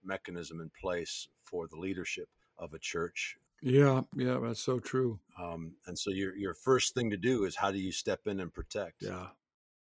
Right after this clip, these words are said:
Speaker 1: I love that you called her. I, I mean, that's such a relational approach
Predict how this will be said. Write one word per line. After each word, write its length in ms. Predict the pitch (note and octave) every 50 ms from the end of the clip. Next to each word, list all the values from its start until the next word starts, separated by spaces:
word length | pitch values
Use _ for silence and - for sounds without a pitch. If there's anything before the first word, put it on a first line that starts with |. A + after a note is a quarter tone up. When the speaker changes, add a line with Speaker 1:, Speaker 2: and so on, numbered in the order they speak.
| _ _ _ -
Speaker 1:
I 40 |
love 320 | F#2 G2+ A#2 C3+ C#3+ C3+ G2+
that 140 | G2 E2 D#2+
you 80 | E2+ -
called 480 | - - - A#2 A#2 A#2 A2+ A2 F#2 -
her. 180 | - D#2 D2+ D2+
I, 140 | E2+ G2 - -
I 60 | F#2+
mean, 140 | G2+ G2 F#2
that's 180 | G#2 A2 G#2 -
such 160 | A#2 - -
a 40 | F2+
relational 840 | F2 F2 F2 F2+ F#2 G2 A2 A2 - - - E2+ E2+ E2+ E2 D2+ _ - - - - - - _ - -
approach 720 | E2 _ - - G#2+ G#2 G#2+ G2+ F2 - - - -